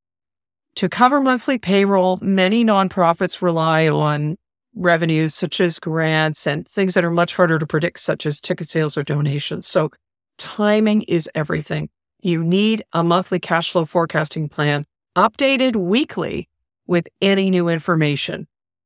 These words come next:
I live by this now. And this is as useful for of-, us as individuals as for our businesses.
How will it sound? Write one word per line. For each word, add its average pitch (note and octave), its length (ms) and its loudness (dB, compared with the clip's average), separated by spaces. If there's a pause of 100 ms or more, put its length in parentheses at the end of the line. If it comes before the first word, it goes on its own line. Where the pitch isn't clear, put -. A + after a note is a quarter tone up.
I A3+ 200 4
live A3 440 2
by C3+ 200 0
this C3+ 320 -6
now. - 320 -10 (560)
And A#3 100 4
this F4+ 160 2
is D4 160 0
as F#3+ 140 2
useful G#3+ 420 0
for F3 200 4
of-, E3 160 2 (100)
us F3 160 2
as D#3 120 -2
individuals D#3+ 640 0
as C#3 120 -6
for D3+ 180 0
our C#3 120 0
businesses. - 640 -4